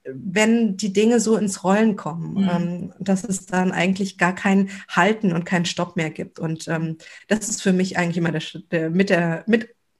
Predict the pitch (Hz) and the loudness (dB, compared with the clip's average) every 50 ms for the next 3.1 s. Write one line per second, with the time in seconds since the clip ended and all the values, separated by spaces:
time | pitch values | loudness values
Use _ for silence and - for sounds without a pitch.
0 | _ _ _ - 190 196 190 190 - 214 208 226 226 - 196 185 180 175 175 180 | _ _ _ -4 0 2 2 4 4 4 4 4 4 2 2 2 2 2 2 2
1 | 180 190 185 170 165 160 - 175 165 165 160 160 156 165 170 165 170 170 151 156 | 2 0 0 -2 -4 -4 -4 -4 -4 -4 -4 -4 -6 -6 -4 -2 -2 -2 -2 -4
2 | 151 147 151 156 151 - - 165 151 151 160 160 165 160 160 160 156 - 170 165 | -6 -6 -6 -8 -8 -8 -8 -8 -8 -8 -8 -8 -8 -6 -8 -8 -8 -10 -12 -12
3 | - | -12